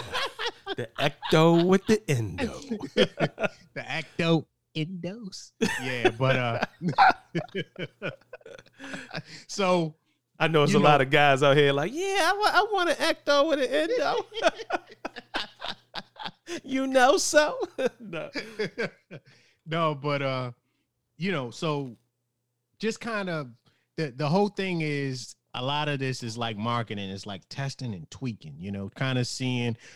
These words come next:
Speaker 2: "Oh, you know what? I put on muscle, but I also, you know, put on a lot of fat and kind of, you know, working. Okay, so maybe I'm a, you know, endo meso or, you know," so, you know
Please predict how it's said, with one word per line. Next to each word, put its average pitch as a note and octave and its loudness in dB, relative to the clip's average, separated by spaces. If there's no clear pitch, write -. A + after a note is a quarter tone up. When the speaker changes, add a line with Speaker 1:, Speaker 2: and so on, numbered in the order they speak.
Speaker 2:
"Oh, F3+ 4
you G3 4
know G3+ 2
what? G3 2
I F#3+ 2
put G3+ -2
on F3+ 0
muscle, D#3+ 2
but E3 4
I D3+ 4
also, D#3+ 6
you D3 2
know, C3 0
put F3 0
on D#3+ 0
a D3+ -2
lot D#3 0
of C3 -4
fat D3+ -2
and B2+ -6
kind D3+ 0
of, C3 -6
you C3+ -6
know, A2+ -6
working. B2+ 0
Okay, D3 -2
so C3+ -6
maybe F3+ -6
I'm E3 -2
a, C3 -2
you B2+ -4
know, A#2+ -4
endo D#3 2
meso C3 -4
or, F#2+ -8
you B2+ 0
know," G#2+ 0
so, A#2+ 0
you C#3+ -4
know F2 -8